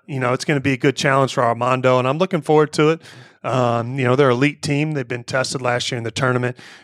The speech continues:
They have a good coach, Juwan Howard. I actually think I played against him, believe it or not.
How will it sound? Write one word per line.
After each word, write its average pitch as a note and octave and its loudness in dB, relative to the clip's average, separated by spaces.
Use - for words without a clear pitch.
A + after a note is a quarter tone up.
They - -8
have C3+ 0
a B2+ -4
good B2+ -2
coach, C3 -2
Juwan A#2+ -2
Howard. C3 0
I A2+ -6
actually B2 -4
think A#2+ -10
I G#2+ -8
played C3+ -2
against B2 -4
him, A#2 -12
believe A#2+ -6
it - -8
or A2+ -8
not. B2 -4